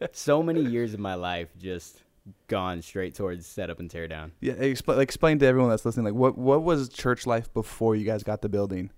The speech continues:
Speaker 1: Yeah, yeah. So, um, before we got the building, we were meeting in a high school,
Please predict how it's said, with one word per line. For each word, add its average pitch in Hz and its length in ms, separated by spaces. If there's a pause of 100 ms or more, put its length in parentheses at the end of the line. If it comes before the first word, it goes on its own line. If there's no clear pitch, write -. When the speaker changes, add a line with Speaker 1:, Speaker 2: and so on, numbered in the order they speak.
(120)
Speaker 1:
Yeah, 90 300
yeah. 80 240
So, 98 360
um, 87 440 (260)
before 135 320
we 156 100
got 123 220
the 98 80
building, 92 340
we 95 100
were 98 120
meeting 95 400
in 90 420
a 82 140
high 92 180
school, 90 420